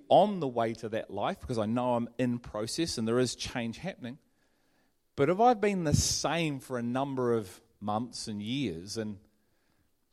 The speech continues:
really, if you met me five years ago, I'm saying the same thing I was five years ago and today,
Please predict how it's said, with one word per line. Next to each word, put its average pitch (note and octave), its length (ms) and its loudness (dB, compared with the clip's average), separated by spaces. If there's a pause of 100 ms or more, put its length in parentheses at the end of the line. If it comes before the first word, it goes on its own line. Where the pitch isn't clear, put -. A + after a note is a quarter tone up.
(240)
really, B2+ 540 2
if G#2 120 -2
you A#2+ 100 2
met C#3+ 220 2
me B2 100 2
five A#2 320 2
years B2+ 220 2
ago, G#2 200 -2
I'm G#2 120 -2
saying B2+ 340 -4
the G#2+ 80 -4
same A#2+ 320 -4
thing A#2 180 -8
I G#2+ 60 -2
was G#2+ 260 -4
five G#2 280 -4
years A2+ 180 -2
ago G#2 120 -4
and G2+ 120 -4
today, G2+ 500 -6